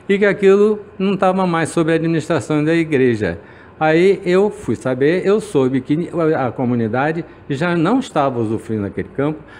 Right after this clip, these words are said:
Aquele campo estava usuf-, sendo usufruído por uma pessoa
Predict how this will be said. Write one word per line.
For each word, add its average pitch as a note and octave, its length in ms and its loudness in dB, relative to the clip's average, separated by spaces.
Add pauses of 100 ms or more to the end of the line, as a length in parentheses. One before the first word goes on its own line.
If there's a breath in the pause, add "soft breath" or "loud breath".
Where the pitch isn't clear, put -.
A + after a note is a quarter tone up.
(140 loud breath)
Aquele F3 280 2
campo F3 180 0
estava D3 460 0
usuf-, D3 400 0
sendo C#3 320 2
usufruído A#2 500 0
por - 100 -6
uma A#2+ 140 0
pessoa D3+ 580 0